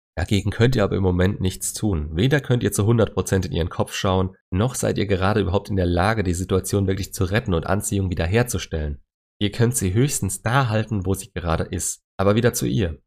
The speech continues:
Im Moment der Trennung macht ihr es ihnen normalerweise nicht leicht. Und worauf trefft ihr mit eurer Art, sie davon abbringen zu wollen? Richtig,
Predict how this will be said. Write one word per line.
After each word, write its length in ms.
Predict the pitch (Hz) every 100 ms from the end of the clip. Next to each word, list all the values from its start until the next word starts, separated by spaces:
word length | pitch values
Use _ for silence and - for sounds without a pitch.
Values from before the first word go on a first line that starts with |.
| _ -
Im 60 | 101
Moment 340 | 90 98 127
der 120 | 117
Trennung 380 | - 104 98 90
macht 220 | 90 120
ihr 120 | 104
es 120 | 98 101
ihnen 160 | 101
normalerweise 640 | 92 85 90 85 82 78
nicht 180 | 80 -
leicht. 320 | 82 76 73
Und 160 | 87 87
worauf 420 | 104 110 104 -
trefft 320 | - 104 131
ihr 100 | -
mit 180 | 82 82
eurer 240 | 85 82 -
Art, 180 | 80
sie 80 | -
davon 240 | 85 - 69
abbringen 540 | 92 - _ 87 85
zu 160 | - 85
wollen? 380 | 85 90 127 131
Richtig, 680 | 85 101 110 - 85 78 -